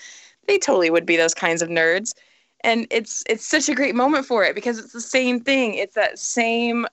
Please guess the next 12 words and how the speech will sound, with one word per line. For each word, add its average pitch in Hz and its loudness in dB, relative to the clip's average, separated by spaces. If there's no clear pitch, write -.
lovesick 202 0
puppy 214 -4
struck 208 -2
moment 185 0
with 185 -2
this 175 -2
very 208 4
beautiful, 202 0
enchanting 196 0
looking 190 -2
person. 180 -2
And 185 0